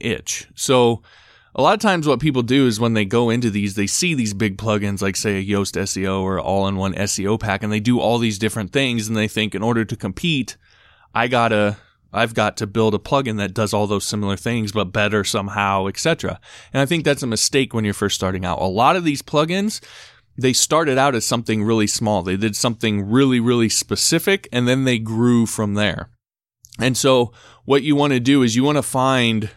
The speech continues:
something within these markets that these big plugins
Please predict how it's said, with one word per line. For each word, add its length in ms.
something 560
within 380
these 240
markets 500
that 160
these 220
big 280
plugins 520